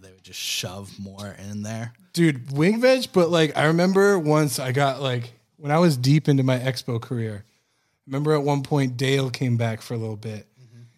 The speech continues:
Speaker 2: and he was expoing, and a lot of expoing, once you get good at it, is about sick plating. Like,
Speaker 1: Mm-hmm.
Speaker 2: I mean, you don't get to play with it as much as if you're a dinner cook.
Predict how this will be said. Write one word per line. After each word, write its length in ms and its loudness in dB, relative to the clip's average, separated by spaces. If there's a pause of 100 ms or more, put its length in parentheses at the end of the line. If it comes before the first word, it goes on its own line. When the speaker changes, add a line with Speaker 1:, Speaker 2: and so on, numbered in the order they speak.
(140)
Speaker 2:
and 160 -4
he 120 0
was 180 -2
expoing, 800 -4
and 160 0
a 40 2
lot 260 2
of 80 0
expoing, 600 0
once 240 0
you 80 0
get 160 0
good 160 2
at 100 0
it, 160 -2
is 200 -4
about 440 -4 (720)
sick 340 -2
plating. 520 -12 (220)
Like, 480 -8 (180)
Speaker 1:
Mm-hmm. 180 -14 (120)
Speaker 2:
I 60 -6
mean, 160 2
you 80 2
don't 140 2
get 120 -2
to 80 0
play 180 2
with 120 2
it 120 2
as 120 0
much 240 0
as 120 -4
if 140 -6
you're 120 -2
a 80 -2
dinner 260 -2
cook. 320 -6